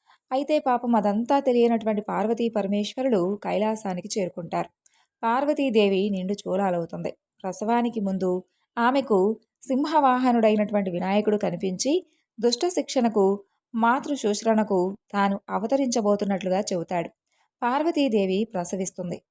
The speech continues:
పిల్లవాడు పుడతాడు, కానీ శిరస్సు లేదు. పార్వతీదేవికి భయం, శోకం ముంచుకొస్తాయి. ఆ వార్త నందీశ్వరుని ద్వారా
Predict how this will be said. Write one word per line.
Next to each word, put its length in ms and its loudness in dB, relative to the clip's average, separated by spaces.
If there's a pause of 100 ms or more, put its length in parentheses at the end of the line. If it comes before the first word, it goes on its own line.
(140)
పిల్లవాడు 380 2
పుడతాడు, 420 -2
కానీ 560 -6
శిరస్సు 400 -4
లేదు. 240 0 (480)
పార్వతీదేవికి 1040 0
భయం, 440 2
శోకం 520 0 (160)
ముంచుకొస్తాయి. 600 -4 (560)
ఆ 160 0
వార్త 640 4 (160)
నందీశ్వరుని 760 0
ద్వారా 500 4